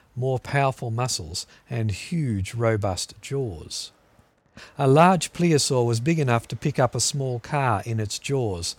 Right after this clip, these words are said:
and bite it in half. There are a few isolated bones of huge plesiosaurs already known, but this is the first find of a significant portion of a whole skeleton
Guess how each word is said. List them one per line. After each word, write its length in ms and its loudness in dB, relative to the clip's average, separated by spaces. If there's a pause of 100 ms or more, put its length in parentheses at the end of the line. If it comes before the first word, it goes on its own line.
(280)
and 260 -2
bite 340 0
it 100 -6
in 140 -4
half. 600 -6 (640)
There 160 2
are 240 4
a 40 2
few 320 -2
isolated 800 0
bones 380 2
of 140 -4
huge 340 -4
plesiosaurs 600 -2
already 440 0
known, 420 0 (320)
but 120 -4
this 200 0
is 80 0
the 120 0
first 420 0
find 340 0
of 100 -2
a 60 -2
significant 720 -6
portion 460 -6
of 100 -6
a 100 -4
whole 260 -6
skeleton 640 -2